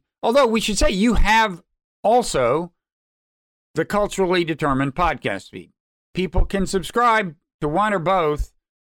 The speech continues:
in their podcast app. Blogging Heads feed includes my show, your show, Glenn's show, D M Z,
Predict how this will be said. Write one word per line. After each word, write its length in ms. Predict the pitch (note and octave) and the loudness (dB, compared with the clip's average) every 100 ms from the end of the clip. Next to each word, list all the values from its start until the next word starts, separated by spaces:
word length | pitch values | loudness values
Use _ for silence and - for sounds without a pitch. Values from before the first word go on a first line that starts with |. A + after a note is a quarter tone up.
| _ _ - | _ _ -8
in 180 | F3+ F3+ | -4 -2
their 120 | D#3+ | 0
podcast 680 | - G3+ F3+ E3 C#3 - C#3+ | 2 0 0 -4 -4 -4 -2
app. 280 | C3 F3 - | -2 -4 -4
Blogging 360 | D3 E3 E3+ D#3+ | -2 -2 -2 -2
Heads 200 | E3 C#3+ | -2 -6
feed 240 | - D#3+ | -4 -4
includes 360 | D3+ C3+ D3 A#2+ | -4 -4 -6 -4
my 240 | C3+ C#3 | -2 -2
show, 520 | C3 - C#3 B2+ B2+ C3+ _ _ _ - | -2 -2 0 0 -2 -10 _ _ _ -4
your 180 | E3+ | -2
show, 540 | D3+ - D3+ D3 C#3 C3+ _ _ - | -2 0 2 2 0 -6 _ _ -6
Glenn's 280 | D#3+ D#3 | -4 -2
show, 480 | - D#3 C#3 C3 C3 _ _ - | -4 -2 0 0 -4 _ _ -6
D 160 | F3 | -4
M 100 | F3+ | -4
Z, 480 | C3 C#3+ C#3 B2+ B2+ | -4 -4 -2 -4 -6